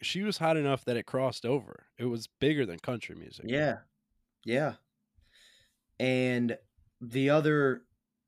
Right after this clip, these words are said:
Speaker 2: the other female artist that I have a bunch of on here is Beyonce,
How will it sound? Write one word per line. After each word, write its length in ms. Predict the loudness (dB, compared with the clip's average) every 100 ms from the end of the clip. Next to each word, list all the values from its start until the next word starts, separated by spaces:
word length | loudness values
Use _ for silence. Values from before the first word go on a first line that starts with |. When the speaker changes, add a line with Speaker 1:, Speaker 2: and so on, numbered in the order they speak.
| _
Speaker 2:
the 200 | -2 2
other 200 | 2 0
female 480 | -2 -2 -2 0 2
artist 360 | 2 0 -4 -4
that 120 | -4
I 80 | -4
have 340 | -6 -6 -8
a 100 | -12
bunch 380 | -10 -8 -8 -8
of 160 | -8 -8
on 180 | -10 -10
here 340 | -10 -10 -10 -10
is 320 | -10 -10 -12
Beyonce, 680 | -10 -8 -8 -8 -10 -12